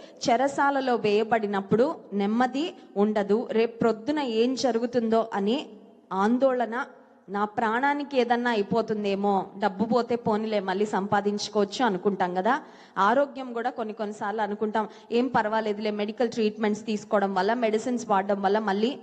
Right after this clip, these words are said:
ఒకవేళ ఉద్యోగం పోతే మళ్ళీ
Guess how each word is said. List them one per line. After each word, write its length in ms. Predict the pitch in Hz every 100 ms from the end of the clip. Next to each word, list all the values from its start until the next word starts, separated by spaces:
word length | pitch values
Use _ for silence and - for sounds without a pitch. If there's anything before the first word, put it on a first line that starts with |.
| - - - _ _
ఒకవేళ 480 | 220 247 226 220 214 208 -
ఉద్యోగం 520 | 233 233 254 269 233
పోతే 260 | 214 208 233
మళ్ళీ 440 | 220 196 220 311